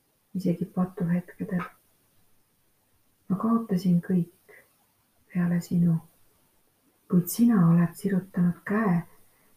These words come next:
millest haarasin kinni ja kogu mu elu on täidetud valgusega. Sina oled mind päästnud.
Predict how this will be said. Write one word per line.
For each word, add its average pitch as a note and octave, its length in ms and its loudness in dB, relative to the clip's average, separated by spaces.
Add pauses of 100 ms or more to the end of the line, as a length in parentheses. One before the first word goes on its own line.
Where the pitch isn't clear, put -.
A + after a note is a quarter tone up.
(340)
millest A3 300 2
haarasin G3 580 2
kinni A3 500 6
ja E3+ 180 2
kogu A#3 340 -2
mu E3+ 160 6
elu G3+ 300 2 (300)
on F3 120 0
täidetud F3 680 -4
valgusega. F3 680 -4 (1300)
Sina F3 380 4
oled E3+ 220 0
mind E3+ 180 0 (100)
päästnud. E3+ 580 -6